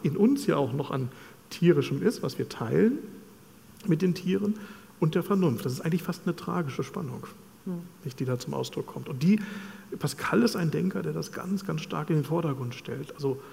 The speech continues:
Speaker 1: vermutlich selbst erfahren hat, der das aber auch als Gegenposition formuliert gegen Denker seiner Zeit, wie, ähm,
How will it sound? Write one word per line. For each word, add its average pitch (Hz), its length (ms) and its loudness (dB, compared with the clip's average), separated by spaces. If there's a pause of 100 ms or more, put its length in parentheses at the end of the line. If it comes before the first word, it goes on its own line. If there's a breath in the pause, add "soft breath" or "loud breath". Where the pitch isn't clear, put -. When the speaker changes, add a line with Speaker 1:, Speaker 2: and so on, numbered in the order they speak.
(280 loud breath)
Speaker 1:
vermutlich 147 360 2
selbst 160 360 2
erfahren 190 580 -2
hat, 185 180 -6 (560 loud breath)
der 147 80 10
das 175 140 6
aber 196 160 0
auch 160 140 0
als 165 200 0
Gegenposition 190 840 4
formuliert 175 800 2
gegen 160 400 4 (1080)
Denker 180 460 6
seiner 147 340 2
Zeit, 143 560 -4
wie, 143 220 -2
ähm, 135 240 -4